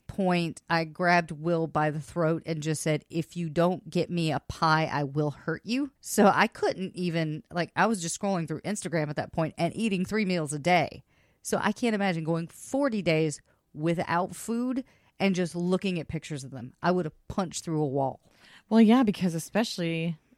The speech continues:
Speaker 2: cookbooks make them all look super,
Speaker 1: Oh, yeah.
Speaker 2: super special and fancy and, like, it, well, food porn. It's a
Speaker 1: It's a
Speaker 2: hashtag
Speaker 1: thing.
Speaker 2: for a reason.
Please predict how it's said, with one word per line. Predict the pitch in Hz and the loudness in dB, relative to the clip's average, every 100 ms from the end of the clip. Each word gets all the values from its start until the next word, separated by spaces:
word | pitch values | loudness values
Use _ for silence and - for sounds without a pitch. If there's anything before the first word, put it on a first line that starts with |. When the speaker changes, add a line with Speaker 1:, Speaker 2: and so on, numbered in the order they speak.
| _ _ | _ _
Speaker 2:
cookbooks | - 160 - 208 170 - | -14 -14 -8 -8 -8 -8
make | 151 151 - | -6 -6 -6
them | 156 147 | -6 -6
all | 147 151 147 139 135 _ _ - | -4 -4 -4 -6 -10 _ _ -10
look | 143 165 - | -4 -4 -6
super, | - - - 165 160 151 147 139 | -12 -8 -4 -2 -2 -2 0 -2
Speaker 1:
Oh, | 147 | -4
yeah. | 147 151 | -4 -4
Speaker 2:
super | 151 143 139 - | -2 -4 -6 -18
special | - - 156 147 156 143 | -20 -10 -8 -6 -6 -6
and | 143 | -6
fancy | - 147 147 - 143 135 | -6 -4 -4 -6 -8 -6
and, | 131 131 | -8 -10
like, | 127 - _ _ 185 | -12 -14 _ _ -16
it, | 165 _ | -16 _
well, | 180 180 | -6 -6
food | - 294 226 | -4 -4 -2
porn. | 151 139 127 147 - | -2 -2 -4 -8 -10
It's | 160 170 | -6 -4
a | 156 - _ - | -4 -8 _ -14
Speaker 1:
It's | 135 | -4
a | 208 | -2
Speaker 2:
hashtag | |
Speaker 1:
thing. | 220 247 294 | 4 4 4
Speaker 2:
for | 220 | 4
a | 220 | 4
reason. | 262 165 135 | 2 2 -2